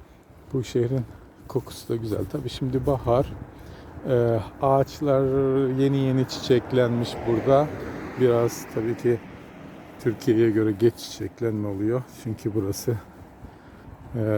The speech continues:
daha kuzeyde ve daha soğuk. Şimdi de sabah baktığımda sekiz derece gösteriyordu ama biraz işte ne güzel. Burada doğanı bilmiyor diye çiçeğin cinsi de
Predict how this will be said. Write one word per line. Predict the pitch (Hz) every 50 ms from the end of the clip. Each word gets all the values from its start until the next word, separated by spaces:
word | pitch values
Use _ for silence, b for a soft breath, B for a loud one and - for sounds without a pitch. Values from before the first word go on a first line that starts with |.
| 104 101 104 101 104 104 101 101 98
daha | - 98 107 113 104 -
kuzeyde | - - - 113 104 101 95 110 113 113
ve | 107 104 107 98 - - - -
daha | 131 104 110 110
soğuk. | - - - - 92 110 123 - - - -
Şimdi | - - - 180 151 135 117 117 120
de | 139 151 151 - - B B B B B B B B B
sabah | - - - 135 123 139 131 - -
baktığımda | 135 120 104 - - - 123 113 120 123 135
sekiz | - - 151 131 - 139 120 107
derece | 120 110 107 104 113 107
gösteriyordu | 104 113 110 - - - 127 123 131 143 143 202 202
ama | 180 147 131 127 127 - B B B B B B B - -
biraz | 180 170 139 135 135 151 156 - - - - - - - - - - - - - - - - - - - - - - - - - - -
işte | 156 - - - 165
ne | 185 185 151
güzel. | 117 107 104 98 104 101 98 92 - - - - - - - - - - - - - - - - - - - -
Burada | 135 123 113 113 123 131 - - -
doğanı | 123 117 113 110 107 104 101 95 104 110 123 127 120 120 - -
bilmiyor | 117 110 110 110 110 104 101 104 117 127 131 - - - - - - - - - - - - - - - - - - - - - - - - - - -
diye | 139 127 120 120 127
çiçeğin | - - - - - 143 135 135 135 131 135 127 127
cinsi | 139 143 - - -
de | 208 170 170 151